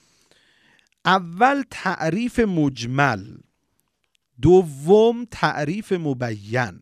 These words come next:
سوم اقسام مجمله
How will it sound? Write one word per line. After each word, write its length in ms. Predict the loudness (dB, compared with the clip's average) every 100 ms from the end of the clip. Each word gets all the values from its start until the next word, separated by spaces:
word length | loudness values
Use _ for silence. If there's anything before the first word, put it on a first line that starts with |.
| _ _ _ _ _ _ _ _ _
سوم 1080 | -14 -2 0 0 -4 -2 4 4 2 -2 -12 -6
اقسام 840 | -4 -4 -8 -8 -2 2 2 2 0
مجمله 880 | -2 -6 -8 -10 -8 -8 -8 -14